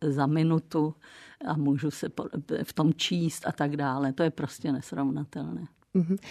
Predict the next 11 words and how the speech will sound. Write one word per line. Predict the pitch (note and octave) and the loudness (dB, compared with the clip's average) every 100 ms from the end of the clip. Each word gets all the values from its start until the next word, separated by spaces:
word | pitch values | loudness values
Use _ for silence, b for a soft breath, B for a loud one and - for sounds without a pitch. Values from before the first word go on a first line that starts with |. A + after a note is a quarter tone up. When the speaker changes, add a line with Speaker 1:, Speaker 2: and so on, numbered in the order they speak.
| B B B | B B B
Speaker 2:
Přesto | - E3+ - G3+ G3+ | 0 0 2 4 6
mě | F#3 F3 | 4 4
teďka | F#3+ - G3 | 2 0 0
napadá | F#3+ G3 G3 | 0 0 0
jedna | F#3+ G3 | 0 0
otázka, | F#3+ G3 - A3 | 0 -2 -2 -2
před-, | - - | -2 0
když, | F3 E3 D#3 - | 0 2 0 0
eh, | F3 E3 E3+ | 2 2 2
si | - F#3 | -2 -4
vzpomenete | - E3 E3+ F3 F#3+ | 0 2 4 4 4